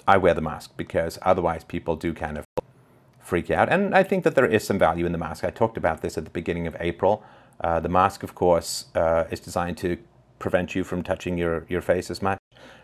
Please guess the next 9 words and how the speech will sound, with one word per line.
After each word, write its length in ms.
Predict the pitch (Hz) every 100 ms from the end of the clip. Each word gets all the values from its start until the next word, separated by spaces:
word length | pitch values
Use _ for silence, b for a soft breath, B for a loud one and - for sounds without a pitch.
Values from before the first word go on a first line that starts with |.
| B
Uh, 160 | 87 82
it 120 | 90
is 100 | 85
designed 600 | - 82 85 85 85 82 -
to, 280 | 90 85 69
of 100 | -
course, 360 | 90 85 -
uh, 100 | 82 80
have 340 | 87 82 80